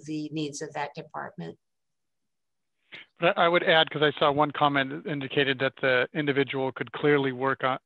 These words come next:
Speaker 2: hundred percent remotely and isn't permitted to do so, that if you have questions about that,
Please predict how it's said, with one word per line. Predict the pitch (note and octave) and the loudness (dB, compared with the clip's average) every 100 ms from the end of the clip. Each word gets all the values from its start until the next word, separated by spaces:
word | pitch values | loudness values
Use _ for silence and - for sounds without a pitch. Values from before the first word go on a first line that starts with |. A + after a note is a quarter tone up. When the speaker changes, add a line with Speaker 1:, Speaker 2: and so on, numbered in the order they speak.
| - | -6
Speaker 2:
hundred | D3+ C#3 | -4 -2
percent | B2+ B2+ C#3+ C#3 | -4 -4 -4 -4
remotely | C#3 B2 B2+ D#3+ E3+ F#3 _ - _ _ | -6 -4 -4 -4 -6 -8 _ -20 _ _
and | C#3+ C3+ C3+ | -2 0 -2
isn't | - C3 C#3 | -6 -6 -8
permitted | - C#3 C3+ C3 | -8 -4 -4 -4
to | B2+ | -6
do | A#2+ C3 - | -8 -10 -4
so, | D3+ D3 C3+ | -2 -2 -4
that | B2 | -6
if | - | -6
you | C3 | -4
have | B2+ - | -4 -4
questions | - C3 - C3+ B2+ | -4 -4 -4 -8 -8
about | B2+ C3+ C3 | 0 0 0
that, | C#3+ C#3+ | 0 2